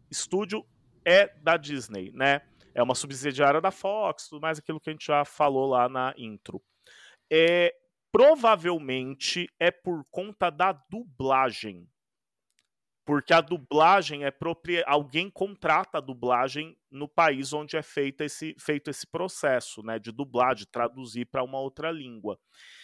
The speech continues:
Então, provavelmente, no... o que aconteceu foi que no Brasil a distribuidora é dona da dublagem e a Disney não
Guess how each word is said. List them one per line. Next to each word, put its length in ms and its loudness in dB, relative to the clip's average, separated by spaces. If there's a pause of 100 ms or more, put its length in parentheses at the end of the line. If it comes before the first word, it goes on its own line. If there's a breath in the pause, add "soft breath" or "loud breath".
(160 loud breath)
Então, 320 -2
provavelmente, 600 0
no... 160 -4
o 100 -4
que 140 0
aconteceu 560 0
foi 160 -2
que 100 -8
no 140 -6
Brasil 400 0
a 40 2
distribuidora 1080 -4
é 40 -2
dona 520 -4
da 120 -2
dublagem 760 0 (580)
e 120 2
a 100 8
Disney 640 -4 (240)
não 600 -6